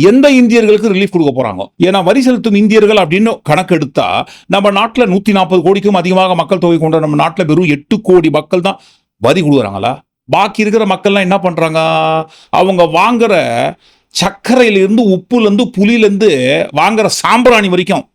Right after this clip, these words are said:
சாம்பிராணி வரைக்கும் பாருங்க, வரி செலுத்தி தான் ஒவ்வொரு பொருளையும் வாங்குறாங்க. டைரக்ட் டாக்ஸ்ல இருந்து பெனிஃபிட் கொடுக்குறோம், விலக்கு கொடுக்குறோம் அப்படின்னு சொல்லும்போது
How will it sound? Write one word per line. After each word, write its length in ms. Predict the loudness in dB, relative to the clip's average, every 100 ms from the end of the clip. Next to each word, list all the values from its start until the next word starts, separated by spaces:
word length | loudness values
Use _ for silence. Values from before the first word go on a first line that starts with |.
| _ _ _ -12
சாம்பிராணி 680 | -2 0 2 2 0 0
வரைக்கும் 320 | -2 -2 -2 -2
பாருங்க, 220 | -2 -2 -2 -4 _ -20 -4
வரி 320 | 2 4 4 2
செலுத்தி 340 | 2 2 2 2
தான் 180 | 2 2 -2 -2
ஒவ்வொரு 300 | 0 2 2 2
பொருளையும் 300 | 0 0 -2
வாங்குறாங்க. 420 | -2 -4 -4 -12 -8 0
டைரக்ட் 420 | 2 2 2 0 0 2
டாக்ஸ்ல 260 | 0 0 0
இருந்து 200 | 2 2
பெனிஃபிட் 360 | 0 -2 -4 -2
கொடுக்குறோம், 380 | 0 2 2 2
விலக்கு 200 | 0 0 0
கொடுக்குறோம் 300 | 0 2 0
அப்படின்னு 260 | -2 -2
சொல்லும்போது 340 | -2 0 0